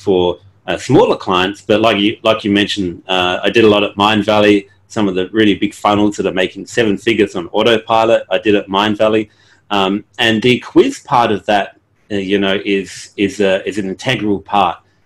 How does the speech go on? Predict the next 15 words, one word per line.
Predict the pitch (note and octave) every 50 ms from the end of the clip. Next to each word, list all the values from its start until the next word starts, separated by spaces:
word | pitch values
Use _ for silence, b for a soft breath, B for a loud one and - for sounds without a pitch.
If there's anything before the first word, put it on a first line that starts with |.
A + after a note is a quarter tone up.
| _ _ -
And | G#2 G2+ G2+ G2
the | A2+ A2+
reason | A2+ C#3 D#3+ F3 - - A#2+ G#2
why | G2 G#2+ B2 B2 G2 F2 E2 F#2+ - - _ _ _ _ _ _ _ _ -
is | - A2 G#2+ G#2+ G#2 G2
because, | F#2+ - A2 G2 - - - A2+ G#2+ G2+ G#2 G#2 G2 F#2 - - - - _ _ _ -
um, | G#2 G2+ G2 F#2+ F#2+ G2+ G#2 - -
the | C3
way | A#2+ C3 C#3 C#3 C#3
that | B2+ B2+ A2+ -
we | F#2+ A2 G#2+
use | G2+ G2 B2+ G3+ C4 B3+ -
them | - A#2 G#2 F#2 F#2+ G2+ G#2 - _ _ _ -
is, | - A2+ A2 G#2+ G#2 G2+ G2 - -
uh, | A#2+ B2+ G#2 G2 F#2 -